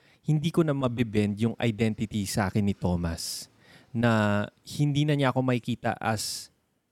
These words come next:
an investor or partner sa mga ventures niya.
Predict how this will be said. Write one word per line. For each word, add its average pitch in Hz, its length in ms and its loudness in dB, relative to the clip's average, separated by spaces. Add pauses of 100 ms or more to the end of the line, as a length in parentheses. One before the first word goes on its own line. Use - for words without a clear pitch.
(200)
an 131 120 0
investor 110 880 2
or 127 240 4
partner 117 600 0
sa 131 160 2
mga 127 280 2
ventures 101 640 0
niya. 87 240 -4